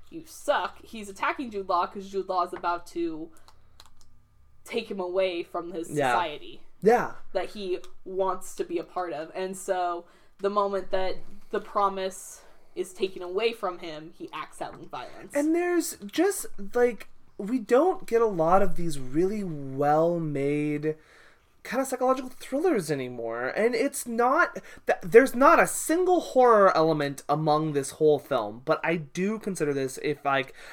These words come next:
Speaker 2: I had a psychological thriller category, this is where I would put The Talented Mister Ripley, because it is a, it is, there is this kind of, like, aspect of the film where you don't know what Ripley's going to do through this whole thing,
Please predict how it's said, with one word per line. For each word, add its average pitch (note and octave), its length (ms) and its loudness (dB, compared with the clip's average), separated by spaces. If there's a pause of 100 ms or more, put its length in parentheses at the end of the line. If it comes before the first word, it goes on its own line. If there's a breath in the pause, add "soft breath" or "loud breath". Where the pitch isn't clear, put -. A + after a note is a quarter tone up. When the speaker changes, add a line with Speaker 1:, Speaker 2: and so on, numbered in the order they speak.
(200 loud breath)
Speaker 2:
I - 40 -12
had C#3+ 260 -2
a C#3 40 -6
psychological E3+ 640 0
thriller A3 360 6
category, E3 840 2 (280 soft breath)
this D3 380 2
is F#3 140 -4
where D3+ 280 4
I C3+ 40 2
would B2+ 160 -2
put C#3 160 -6
The C#3 60 -10
Talented A#2 360 -6
Mister A#2 240 -14
Ripley, C#3 360 -6
because F#3 840 0 (500 loud breath)
it B3 160 2
is C4 340 0 (160)
a, G#3 180 2 (300)
it A3+ 160 2
is, G3 360 -4
there A3 200 10
is A3+ 120 2
this A3+ 140 -2
kind D4 440 -2
of, A3 160 0
like, F3 320 6
aspect A3+ 460 0
of E3+ 60 -6
the E3+ 100 0
film C4+ 200 0
where F#3+ 120 2
you D#3+ 320 -2
don't A#3 360 4
know F3 360 4
what F#3 280 0
Ripley's G3+ 460 2
going F3+ 360 0
to - 120 -10 (220)
do G3+ 420 6 (320 loud breath)
through A#3 140 0
this F3+ 160 4
whole B3+ 440 2
thing, G3 500 0